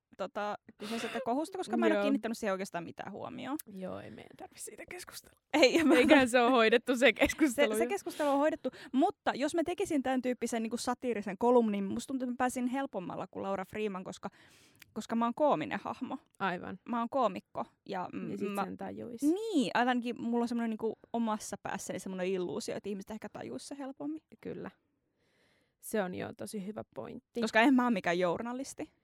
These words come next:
Speaker 2: Niin.
Speaker 1: Mä oon pieruhuumorien tekijä. <laughs>
Speaker 2: Sanoi Inka Valimma, joka on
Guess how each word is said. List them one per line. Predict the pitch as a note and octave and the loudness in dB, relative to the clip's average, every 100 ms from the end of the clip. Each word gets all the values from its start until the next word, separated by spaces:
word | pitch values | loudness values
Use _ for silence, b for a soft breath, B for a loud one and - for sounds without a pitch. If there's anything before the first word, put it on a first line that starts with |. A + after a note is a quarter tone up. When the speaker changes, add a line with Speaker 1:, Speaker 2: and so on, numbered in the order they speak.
| _ _ _ _ _ _ _ | _ _ _ _ _ _ _
Speaker 2:
Niin. | G#3 G3+ F#3+ - _ - | -4 -4 -4 -12 _ -6
Speaker 1:
Mä | A#3+ A3 | -2 0
oon | G#3+ - - _ _ | -2 -6 -12 _ _
pieruhuumorien | C#4+ A3+ F#3 F3 - F#3 - G#3+ - _ _ _ - | 2 2 2 -2 -4 -6 -6 -8 -10 _ _ _ -10
tekijä. | B2+ - C4+ | -10 -6 -8
<laughs> | - B B B _ _ _ _ _ _ _ _ _ - _ _ _ - B B B | -8 B B B _ _ _ _ _ _ _ _ _ -20 _ _ _ -20 B B B
Speaker 2:
Sanoi | - A#3+ G#3+ G3+ G3 - | -4 -2 0 0 -2 0
Inka | A3+ A3 G3+ | 0 2 2
Valimma, | G3+ G3+ G3 F#3+ | 2 2 2 0
joka | F#3 F#3 F#3+ | -2 -2 -2
on | F#3 | -4